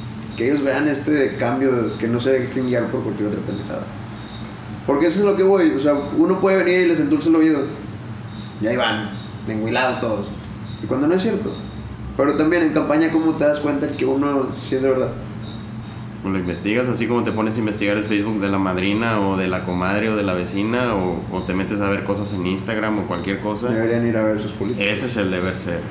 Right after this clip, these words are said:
Speaker 1: Es correcto.
Speaker 2: O sea, es que recordemos que todo es un fifty fifty. Es el fifty del gobierno de hacer su jale y es el fifty del ciudadano.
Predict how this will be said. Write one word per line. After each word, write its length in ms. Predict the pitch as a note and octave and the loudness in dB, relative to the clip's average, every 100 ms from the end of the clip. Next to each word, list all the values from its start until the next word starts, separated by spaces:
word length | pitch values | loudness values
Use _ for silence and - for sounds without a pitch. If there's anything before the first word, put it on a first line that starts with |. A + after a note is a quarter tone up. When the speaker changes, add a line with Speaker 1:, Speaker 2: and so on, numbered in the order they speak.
| - | -8
Speaker 1:
Es 120 | - - | -8 -8
correcto. 440 | - - - - | -8 -8 -6 -4
Speaker 2:
O 60 | G#2 | 0
sea, 540 | B2 A#2 - - - | 2 0 -2 -6 -4
es 160 | - A#2+ | -2 2
que 140 | D#3+ | 2
recordemos 540 | E3 D#3+ C#3+ C3+ D3+ D3+ | 2 2 2 4 4 2
que 80 | C3 | 0
todo 200 | C3+ C#3+ | 2 2
es 100 | D3 | 0
un 80 | C#3 | 0
fifty 280 | C#3 B2 | -2 -2
fifty. 360 | - A2+ - G2+ - - - | -4 -4 -4 -6 -8 -8 -4
Es 160 | G2 | -2
el 80 | C3+ | 0
fifty 520 | C#3 C#3+ C#3+ D#3 D3+ | 2 0 2 2 4
del 180 | A#2+ A2+ | 2 2
gobierno 440 | G#2+ G#2 A#2+ C#3 D3 | 2 2 2 2 0
de 40 | |
hacer 160 | B2 A#2+ | 0 -2
su 140 | B2 | 0
jale 240 | A#2+ B2 | 0 2
y 40 | A#2+ | 0
es 80 | B2 | 0
el 80 | A#2 | -2
fifty 300 | A#2 A2 B2 | -2 0 0
del 120 | G#2+ | 0
ciudadano. 440 | G2+ F#2+ F2+ E2+ | -2 -2 -2 -2